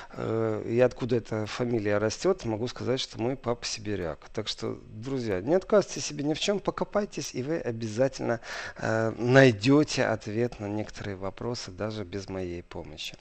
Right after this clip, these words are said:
Я возвращаюсь в Польшу, и, э, при всём своём личном сарказме, при всём стёбе, который я дарю сейчас еврокомиссару,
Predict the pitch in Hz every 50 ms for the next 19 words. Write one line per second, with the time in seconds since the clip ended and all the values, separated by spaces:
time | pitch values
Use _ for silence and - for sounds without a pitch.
0 | - - - - - - - - - 139 165 185 185 170 180 170 - - 170 165
1 | 156 - - - - 190 214 214 - - - 147 127 - - - - - - -
2 | - - - - - - 135 143 147 147 143 139 135 - - - 117 123 127 131
3 | 127 123 120 120 - 147 151 165 - - 208 220 - - - 151 151 160 160 156
4 | 139 - - - - - 131 120 131 165 156 - - - 135 - - - 135 123
5 | - - 127 123 113 98 101 95 87 82 - - - - 123 135 - - - 185
6 | 185 - - - - 170 170 160 143 113 107 104 - - 110 - - 117 110 113
7 | 107 101 101 - - 107 101 101 113 131 131 120 107 101 120 120 127 131 120 -
8 | - 107 98 - - 117 113 104 - - 107 101 101 120 113 107 107 98 - -
9 | 95 107 104 - - - 156 160 170 170 151